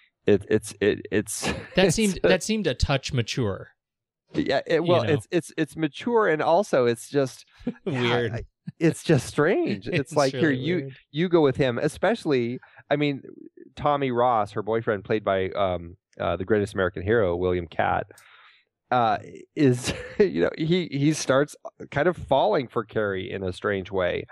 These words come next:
Speaker 1: And it's just, I, I just don't understand the psychology that was going through Sue's head when she willingly throws her boyfriend at another
Speaker 2: Yeah.
Speaker 1: girl to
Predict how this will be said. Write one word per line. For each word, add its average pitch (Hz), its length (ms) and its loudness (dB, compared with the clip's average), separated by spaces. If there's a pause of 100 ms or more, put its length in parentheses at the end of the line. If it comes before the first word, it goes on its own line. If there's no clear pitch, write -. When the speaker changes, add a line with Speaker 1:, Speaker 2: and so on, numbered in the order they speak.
(580)
Speaker 1:
And 165 380 2
it's - 300 -10
just, 180 280 -2 (420)
I, 160 220 0
I 156 60 0
just 156 220 -2
don't 165 120 4
understand 147 440 0
the 127 60 2
psychology 117 580 0
that 104 220 -2
was 113 160 -8
going 117 220 2
through 113 180 -6
Sue's 107 280 -4
head 117 260 0
when 104 160 0
she 107 240 -4 (240)
willingly 117 560 4
throws 110 300 4
her 110 100 2
boyfriend 101 480 2
at 101 120 0
another 98 300 2
Speaker 2:
Yeah. 135 160 2
Speaker 1:
girl 95 140 2
to - 100 -20